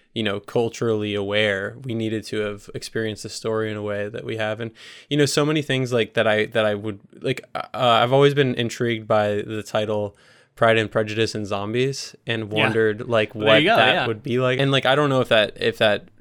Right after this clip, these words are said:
Speaker 1: you know, story holds up at all, the zo-, with the, with the added zombies. And I, I've always, but now I have the basis to go into it and really engage with it in a way that I wouldn't, couldn't have
Speaker 2: Yeah.
Speaker 1: before.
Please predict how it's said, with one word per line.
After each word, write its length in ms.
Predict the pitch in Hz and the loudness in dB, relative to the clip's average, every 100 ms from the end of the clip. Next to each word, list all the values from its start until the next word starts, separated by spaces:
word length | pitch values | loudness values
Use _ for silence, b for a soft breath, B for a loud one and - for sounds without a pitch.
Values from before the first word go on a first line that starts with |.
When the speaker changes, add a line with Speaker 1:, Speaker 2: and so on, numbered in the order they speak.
| _ | _
Speaker 1:
you 140 | 120 113 | -6 -4
know, 100 | 104 | -4
story 460 | - 123 113 107 | -4 -2 0 0
holds 240 | 107 110 101 | 0 0 2
up 220 | 110 120 | 0 2
at 60 | |
all, 180 | 117 117 | 0 0
the 200 | 113 107 | 0 -4
zo-, 220 | 107 - 117 | -6 -10 -8
with 180 | 120 | -8
the, 220 | - 110 113 | -6 -8 -6
with 100 | 117 | -6
the 140 | 117 | 0
added 240 | 107 110 104 | 0 0 -2
zombies. 420 | 107 107 113 107 | -4 -2 -2 -4
And 120 | 107 | -4
I, 240 | 104 - - | -8 -8 -4
I've 160 | 123 123 | 0 2
always, 220 | 131 131 | 0 0
but 280 | 127 - 123 | -2 -4 -2
now 220 | 123 123 | 0 2
I 60 | |
have 140 | 120 110 | 2 0
the 60 | |
basis 360 | 104 110 - 113 | 0 -2 -2 -6
to 100 | - | -6
go 220 | 101 107 | -4 -4
into 260 | 104 104 110 | -4 -4 -2
it 80 | 104 | -2
and 120 | 104 | -4
really 260 | 104 104 101 | -6 -6 -8
engage 320 | 98 107 101 | -4 -4 -4
with 160 | 113 | -6
it 60 | 107 | -6
in 80 | 104 | -8
a 80 | 101 | -6
way 160 | 104 | -4
that 100 | 104 | -2
I 100 | 101 | -4
wouldn't, 360 | 104 110 107 - | -2 -4 -4 -6
couldn't 300 | - 110 107 | -2 -2 -2
have 220 | 104 101 110 | -6 -6 -4
Speaker 2:
Yeah. 140 | 139 | -2
Speaker 1:
before. 240 | 107 107 | -2 -4